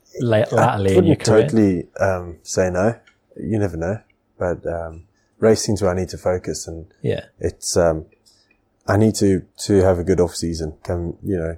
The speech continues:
Speaker 2: training and everything else, and it's really hard recovering from an injury.
Speaker 1: Yeah, for sure.
Speaker 2: Um,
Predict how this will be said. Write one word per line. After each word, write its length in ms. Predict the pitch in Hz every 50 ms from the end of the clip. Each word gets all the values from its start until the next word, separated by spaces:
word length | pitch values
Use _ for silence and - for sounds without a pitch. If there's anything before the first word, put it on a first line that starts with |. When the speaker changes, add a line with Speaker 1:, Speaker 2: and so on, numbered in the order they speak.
| _
Speaker 2:
training 420 | - - 90 85 87 85 85 85 85
and 140 | 85 82
everything 260 | 82 78 82 80 87 87
else, 240 | 87 85 85 -
and 240 | - 78 85 85 78
it's 160 | _ - -
really 200 | 95 98 92 87
hard 200 | 85 87 87 78
recovering 400 | 85 82 - 98 90 87 85 82
from 180 | 78 - 87 87
an 60 | 85
injury. 440 | 85 90 90 82 80 67 76 76 _
Speaker 1:
Yeah, 240 | - 110 95 85 85
for 140 | - - 107
sure. 280 | - - - 104 87 95
Speaker 2:
Um, 320 | 92 85 78 78 80 80